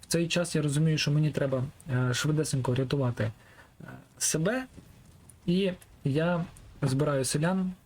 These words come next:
і починаю тікати. Бо, ну, тут уже немає шансів, плюсом до цього забігає там вже січка.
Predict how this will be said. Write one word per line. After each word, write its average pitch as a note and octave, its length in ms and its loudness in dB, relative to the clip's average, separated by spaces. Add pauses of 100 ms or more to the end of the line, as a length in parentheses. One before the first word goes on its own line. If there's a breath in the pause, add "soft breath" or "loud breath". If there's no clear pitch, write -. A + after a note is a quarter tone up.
(140)
і E3+ 180 2
починаю D3 540 0
тікати. A2 400 -2 (480)
Бо, B2+ 380 2
ну, D3 100 4
тут D3+ 180 -2
уже C#3+ 160 0
немає C#3+ 280 2
шансів, D#3+ 360 0
плюсом C3+ 280 0
до B2+ 100 0
цього C3 220 0
забігає B2+ 420 0
там A#2 160 0
вже A#2+ 120 0
січка. D#3+ 380 -2